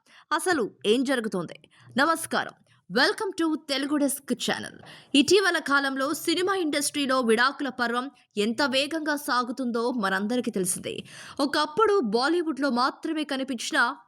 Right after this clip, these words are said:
ఈ విడాకుల కల్చర్ ఇప్పుడు టాలీవుడ్ను కూడా కుదిపేస్తుంది. స్టార్ హీరోలు, హీరోయిన్లు, సెలబ్రిటీ జంటలు పెళ్లైన కొద్ది రోజులకే విడిపోతున్న వార్తలు ప్రేక్షకులను షాక్కి గురిచేస్తున్నాయి.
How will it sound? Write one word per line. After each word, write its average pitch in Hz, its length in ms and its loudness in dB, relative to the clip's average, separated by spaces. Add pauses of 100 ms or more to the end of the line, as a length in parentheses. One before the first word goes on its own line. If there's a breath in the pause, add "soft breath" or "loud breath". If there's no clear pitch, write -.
(100)
ఈ 269 40 -2
విడాకుల 262 500 2
కల్చర్ 240 460 -2 (300)
ఇప్పుడు 269 260 2
టాలీవుడ్ను 277 720 0
కూడా 277 240 0
కుదిపేస్తుంది. 240 800 -8 (380 loud breath)
స్టార్ 330 360 0 (100)
హీరోలు, 277 540 0
హీరోయిన్లు, 269 680 2 (280 loud breath)
సెలబ్రిటీ 330 720 2
జంటలు 254 500 2 (300)
పెళ్లైన 339 440 4
కొద్ది 269 380 0
రోజులకే 294 500 2
విడిపోతున్న 254 580 0
వార్తలు 220 680 0 (340 loud breath)
ప్రేక్షకులను 320 640 0
షాక్కి 277 420 -2
గురిచేస్తున్నాయి. 214 680 -4